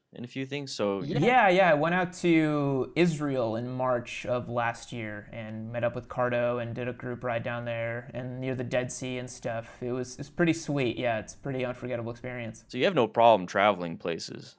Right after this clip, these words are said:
Speaker 1: Zero problem? Like, you're, you're perfectly fine
Speaker 2: I wouldn't
Speaker 1: flying?
Speaker 2: say
Speaker 3: Yeah,
Speaker 2: that.
Speaker 3: like,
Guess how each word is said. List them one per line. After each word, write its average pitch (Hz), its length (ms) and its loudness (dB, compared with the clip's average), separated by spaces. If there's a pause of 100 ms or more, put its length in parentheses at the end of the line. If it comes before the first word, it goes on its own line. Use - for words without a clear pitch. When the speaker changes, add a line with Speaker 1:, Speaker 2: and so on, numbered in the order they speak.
(160)
Speaker 1:
Zero 104 240 0
problem? 92 500 -2 (380)
Like, 90 160 -8
you're, 104 280 -2
you're 101 120 -4
perfectly 104 340 -6
fine 98 240 0
Speaker 2:
I 196 60 2
wouldn't 262 160 6
Speaker 1:
flying? 117 340 6
Speaker 2:
say 165 60 2
Speaker 3:
Yeah, 185 240 6
Speaker 2:
that. 175 60 4
Speaker 3:
like, 160 420 2